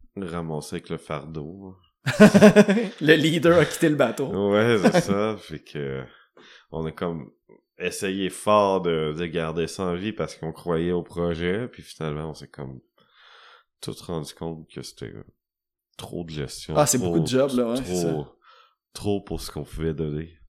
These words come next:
Speaker 2: Ouais.
Speaker 1: Fait qu'on a laissé ça mourir tout seul.
Speaker 2: Ah bon, c'est ça. <laughs> Puis, euh, comme le monde, on, souvent, le monde, il remarque pas. Tu sais, comme Barricade Punk, je vois plus beaucoup de choses passer. Je pense que ça aussi, c'est mort tranquillement
Speaker 1: Je pense
Speaker 2: de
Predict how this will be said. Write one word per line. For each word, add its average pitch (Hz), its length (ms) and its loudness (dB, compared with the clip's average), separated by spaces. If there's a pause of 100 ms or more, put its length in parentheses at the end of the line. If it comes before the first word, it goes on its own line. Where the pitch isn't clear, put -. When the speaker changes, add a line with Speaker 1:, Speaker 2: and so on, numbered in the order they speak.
Speaker 2:
Ouais. 123 120 -8 (840)
Speaker 1:
Fait - 80 -20
qu'on 78 200 -6
a 85 80 -4
laissé 82 280 -6
ça - 160 -8
mourir 76 320 -4
tout - 60 -14
seul. 71 280 -10 (280)
Speaker 2:
Ah 113 120 -4
bon, 101 180 -4
c'est - 100 -12
ça. 165 240 12 (340)
<laughs> - 200 -20
Puis, 160 260 4
euh, 156 60 10
comme 165 280 6
le 151 120 8
monde, 160 180 6
on, 123 440 4
souvent, 143 280 2
le 147 60 2
monde, 143 180 2
il 143 80 0
remarque 123 300 0
pas. 151 80 2
Tu - 60 -2
sais, 185 80 2
comme 139 140 2
Barricade 127 440 4
Punk, 151 320 0
je 120 80 -8
vois 110 180 -2
plus 147 100 -8
beaucoup - 180 -16
de - 60 -20
choses 135 280 -2
passer. 147 300 0
Je - 80 -4
pense 147 180 0
que - 60 -2
ça 170 60 0
aussi, 151 180 -4
c'est 135 180 4
mort 120 340 4
tranquillement 117 540 -2
Speaker 1:
Je 110 60 4
pense 101 160 4
Speaker 2:
de 113 40 2